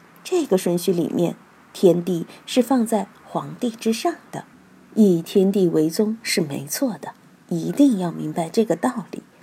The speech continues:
我们应该有以天地为宗的价值观念。第二条，以道德为主。天地是纯自然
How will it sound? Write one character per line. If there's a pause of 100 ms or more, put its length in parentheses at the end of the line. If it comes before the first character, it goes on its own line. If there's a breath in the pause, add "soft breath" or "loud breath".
(260 loud breath)
我
们
应
该
有 (220 loud breath)
以 (120)
天
地
为
宗
的 (180)
价
值
观
念。 (1300)
第
二
条， (320)
以
道
德
为
主。 (800 soft breath)
天
地
是
纯
自
然